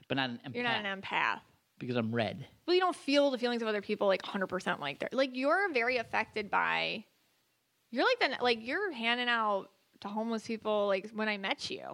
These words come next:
Speaker 2: Like, you walk
Speaker 1: Yeah.
Speaker 2: up to people and you just, like, "What do you need? Like, what can I get?" Like, that's who you are, but you're not sad about it tomorrow.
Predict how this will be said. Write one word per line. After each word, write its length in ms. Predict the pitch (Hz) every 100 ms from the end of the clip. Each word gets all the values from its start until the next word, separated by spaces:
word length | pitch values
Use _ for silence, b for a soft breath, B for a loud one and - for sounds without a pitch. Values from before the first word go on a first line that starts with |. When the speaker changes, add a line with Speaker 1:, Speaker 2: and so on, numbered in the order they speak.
| 226
Speaker 2:
Like, 240 | 214 208
you 80 | 208
walk 160 | 196 -
Speaker 1:
Yeah. 100 | 208
Speaker 2:
up 80 | 202
to 100 | 196
people 360 | 190 185 190
and 100 | 196
you 120 | 196
just, 260 | - - -
like, 180 | - -
"What 120 | 202
do 40 |
you 80 | 185
need? 520 | 202 220 220 214 208
Like, 160 | 190 165
what 100 | 160
can 140 | 202
I 80 | 180
get?" 260 | 190 220 -
Like, 220 | 220 -
that's 260 | 247 269 -
who 140 | 269
you 220 | 214 190
are, 260 | 208 214 196
but 160 | 208
you're 160 | 208 240
not 200 | 233 -
sad 240 | - 208 208
about 240 | 190 180
it 100 | 170
tomorrow. 560 | - 180 175 117 87